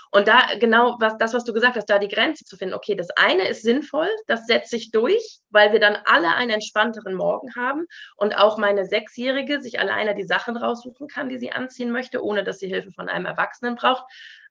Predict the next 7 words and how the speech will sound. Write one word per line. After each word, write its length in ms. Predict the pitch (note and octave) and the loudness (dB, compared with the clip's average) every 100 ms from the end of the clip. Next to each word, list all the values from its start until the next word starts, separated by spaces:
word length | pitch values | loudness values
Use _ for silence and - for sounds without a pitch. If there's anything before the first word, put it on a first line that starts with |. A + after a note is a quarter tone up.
| - | 0
Aber 260 | F#3+ G3+ - | 4 4 4
alles, 240 | G#3+ A#3 | 2 2
was 160 | A#3 - | -4 -6
danach 480 | F3+ F#3 A#3+ C4+ - | -2 4 4 2 -2
kommt, 340 | G3 F3+ F3+ - _ _ _ _ | -2 -2 -4 -10 _ _ _ _
das 160 | - G#3 | 4 4
ist 300 | A3+ - _ | 2 -8 _